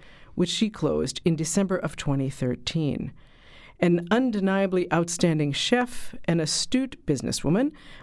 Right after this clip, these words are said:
Ina is so much more. She's a community leader, a pioneer, a television personality,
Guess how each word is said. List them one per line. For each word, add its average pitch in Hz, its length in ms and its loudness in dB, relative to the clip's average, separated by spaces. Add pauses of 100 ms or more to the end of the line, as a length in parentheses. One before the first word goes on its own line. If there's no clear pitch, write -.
(120)
Ina 202 260 6
is 160 440 0
so - 340 2
much - 300 -2
more. 131 380 -2 (600)
She's 180 240 0
a 180 60 0
community 226 540 0
leader, 220 480 0
a - 100 0
pioneer, 180 800 0 (220)
a 180 80 4
television 208 600 0
personality, 151 800 0